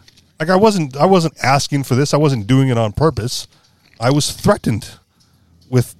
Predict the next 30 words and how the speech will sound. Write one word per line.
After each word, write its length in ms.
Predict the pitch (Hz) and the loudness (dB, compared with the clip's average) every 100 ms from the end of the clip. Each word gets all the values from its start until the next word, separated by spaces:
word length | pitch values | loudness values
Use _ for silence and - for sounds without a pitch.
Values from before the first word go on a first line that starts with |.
| - | -2
you 100 | 127 | 0
know, 140 | 104 | 0
probably 420 | 110 - 156 175 | -2 2 4 4
would 140 | 156 156 | 4 2
have 100 | 139 | 2
been, 380 | 156 143 120 123 127 | 0 0 -4 -6 -2
uh, 240 | 120 113 - - | 0 -2 -6 -4
a 140 | 131 | 0
worse 460 | 123 120 185 226 - | 0 2 2 2 -2
penalty, 580 | - 110 101 101 120 - _ _ _ _ | -2 -2 -4 -6 -8 -8 _ _ _ _
right, 160 | - 127 | 0 2
if 80 | 135 | 4
I 60 | |
had 180 | 139 151 | 2 2
to 80 | 151 | 0
drive 360 | 107 131 143 127 | 0 2 2 2
down 260 | 127 139 | 2 2
and 120 | 131 | 0
find 320 | - 135 135 131 | 0 0 2 2
out 180 | 127 127 | 2 2
where, 180 | 135 | 0
how 220 | 131 117 127 | 2 0 0
to 60 | |
get 140 | 117 127 | 0 -2
my 120 | 110 | -2
car 320 | - 139 131 | 0 2 4
out 100 | 123 | 2
of 60 | 110 | 0
fucking 300 | 151 135 127 | -2 -2 -4
impound 500 | 175 104 98 110 | -6 -6 -8 -8